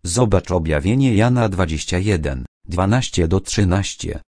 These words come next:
Miało ono potężny i wysoki mur, miało dwanaście bram, a na bramach dwunastu aniołów i wypisane imiona dwunastu plemion synów izraelskich.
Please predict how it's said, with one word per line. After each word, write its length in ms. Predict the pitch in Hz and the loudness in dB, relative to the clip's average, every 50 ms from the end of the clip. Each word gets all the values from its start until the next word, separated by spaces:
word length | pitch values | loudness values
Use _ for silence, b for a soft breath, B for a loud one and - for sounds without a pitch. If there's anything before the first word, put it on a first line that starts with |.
| _ _ _ _ _ _ _ _ | _ _ _ _ _ _ _ _
Miało 420 | 90 90 101 113 131 147 139 135 110 | -2 0 2 2 2 2 2 2 2
ono 200 | 123 131 127 113 | 2 0 0 0
potężny 600 | - 90 82 - 98 98 92 78 73 71 64 64 - - - | -2 -4 -2 0 0 0 0 0 -2 -6 -8 -10 -12 -10 -6
i 140 | 90 82 | -6 -4
wysoki 540 | 73 80 73 - - 135 135 - - 127 117 | -2 -2 -2 0 0 0 -2 0 0 2 2
mur, 280 | 113 101 90 76 - - - _ _ - | 4 2 2 0 -2 -6 -12 _ _ -4
miało 420 | 95 92 107 110 110 104 104 101 | 0 2 4 4 4 4 2 2
dwanaście 580 | 95 90 - 135 92 76 80 - - - 131 117 | 2 0 -2 -2 -2 -2 -6 -10 -4 -2 0 0
bram, 420 | 104 101 123 123 110 85 76 71 - - _ _ - | 2 0 2 2 2 0 0 -2 -6 -10 _ _ -4
a 120 | 92 92 | -2 0
na 160 | 85 73 69 | 0 0 0
bramach 500 | 67 82 101 123 127 104 90 87 - - | 0 0 0 2 2 2 0 0 -2 -2
dwunastu 600 | 90 90 87 92 87 78 73 - - - 82 87 | -2 0 2 2 2 0 0 -2 -4 -2 0 0
aniołów 720 | 85 90 113 143 147 143 135 131 131 151 147 - - - 101 | 2 2 4 4 4 4 4 4 2 2 0 -4 -8 -4 -2
i 100 | 101 82 | 0 0
wypisane 580 | 87 90 92 90 - - 131 131 131 127 127 | 0 -2 -2 -2 -2 -2 0 0 0 0 -2
imiona 500 | - - 104 98 117 139 151 143 139 127 | -2 -2 0 2 4 4 4 4 4 2
dwunastu 540 | 107 90 92 87 80 73 - - - 80 76 | 2 2 2 2 0 0 -2 -4 -6 -6 -6
plemion 500 | - - 110 127 131 131 123 120 110 95 | -2 0 2 2 4 4 4 2 2 0
synów 460 | - - 107 98 78 69 65 - - | 2 2 2 2 2 0 -4 -6 -6
izraelskich. 920 | 95 92 92 117 117 104 110 113 80 73 69 - - - 64 57 - - | -4 -4 -2 0 0 2 2 2 0 -2 -2 -4 -6 -8 -10 -10 -10 -14